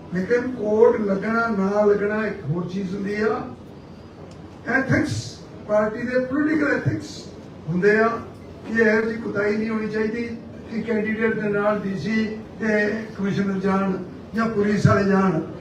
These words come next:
ਇਹ ਭਾਈ ਵੇਖੋ, ਇਹ ਬੜੇ ਬੇਰਹਿਮ ਆ। ਇਹ ਜਿਹੜੀ ਸਰਕਾਰ ਆ ਨਾ, ਦਿੱਲੀੋਂ ਚੱਲੀ,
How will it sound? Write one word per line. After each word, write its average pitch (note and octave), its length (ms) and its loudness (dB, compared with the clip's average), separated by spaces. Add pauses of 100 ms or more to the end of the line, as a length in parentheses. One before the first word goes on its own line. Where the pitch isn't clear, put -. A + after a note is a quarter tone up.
(540)
ਇਹ A3+ 140 -2
ਭਾਈ A3 380 2 (640)
ਵੇਖੋ, A3 600 6 (2000)
ਇਹ A3 180 2
ਬੜੇ G#3 220 4
ਬੇਰਹਿਮ A3 580 6
ਆ। G3+ 220 0 (1040)
ਇਹ F#3+ 80 0
ਜਿਹੜੀ A3 160 0
ਸਰਕਾਰ F#3 540 2
ਆ G#3+ 120 4
ਨਾ, B3 140 2
ਦਿੱਲੀੋਂ G#3 340 2
ਚੱਲੀ, G#3 580 0